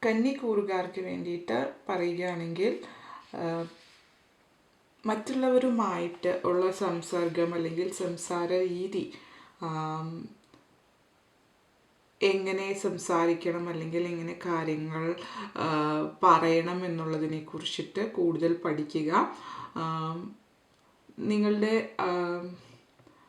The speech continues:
ആ, ത്രിമൂർത്തികൾ, അതായത് ത-, ത്രിദേവന്മാര്, മഹാവിഷ്ണു, ആ, ശിവൻ, ആ, ബ്രഹ്മാവ്,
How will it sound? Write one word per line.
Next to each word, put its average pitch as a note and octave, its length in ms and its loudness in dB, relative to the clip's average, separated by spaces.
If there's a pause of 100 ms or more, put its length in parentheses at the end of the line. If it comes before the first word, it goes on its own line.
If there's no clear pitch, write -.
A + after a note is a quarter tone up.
(960)
ആ, G#3+ 80 0 (160)
ത്രിമൂർത്തികൾ, G#3+ 720 4
അതായത് F3+ 540 2 (260)
ത-, F#3+ 340 4
ത്രിദേവന്മാര്, E3+ 920 2 (140)
മഹാവിഷ്ണു, E3 840 -4 (520)
ആ, E3+ 160 4 (100)
ശിവൻ, F3+ 400 4 (160)
ആ, D#3+ 100 -4 (300)
ബ്രഹ്മാവ്, D#3+ 600 -2